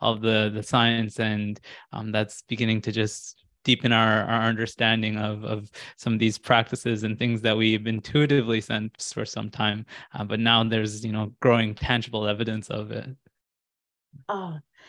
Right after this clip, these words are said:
Speaker 2: you know, and that just kind of leads me to the thought too, that I think the more and more that we really start to put credence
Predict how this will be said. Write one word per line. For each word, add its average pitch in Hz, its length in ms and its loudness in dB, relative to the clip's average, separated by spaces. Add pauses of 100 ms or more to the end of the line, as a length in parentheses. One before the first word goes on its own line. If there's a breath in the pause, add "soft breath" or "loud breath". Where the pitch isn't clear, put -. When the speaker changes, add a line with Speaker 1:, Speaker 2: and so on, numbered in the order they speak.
(300 loud breath)
Speaker 2:
you 214 160 -4
know, 233 240 0
and 233 200 0
that 220 240 -2
just 247 220 -4
kind 247 160 -2
of 226 40 -2
leads 226 180 -2
me 226 120 -2
to 202 80 4
the 196 120 0
thought 202 320 2
too, 233 380 2
that 190 260 2
I 214 60 2
think 254 260 -2
the 240 120 4
more 220 420 4
and 208 240 0
more 214 340 4
that 202 200 0
we 208 160 -4
really 208 340 4
start 202 460 -2
to 214 100 -8
put 196 380 0
credence 208 720 0